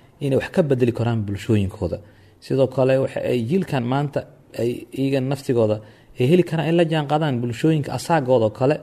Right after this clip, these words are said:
ay si sahlan ula xiriiri karaan ayagoo adeegs-, ay, ay, ay bulshooyinka caalamka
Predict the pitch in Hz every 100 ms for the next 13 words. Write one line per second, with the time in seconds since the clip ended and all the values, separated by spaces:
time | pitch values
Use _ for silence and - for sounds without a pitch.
0 | - - _ - 127 190 - 135 139 139
1 | 143 147 - 135 135 - 123 110 - -
2 | _ _ 127 135 131 120 113 - - 110
3 | 69 120 131 131 - 120 107 113 110 143
4 | 135 117 127 151 156 160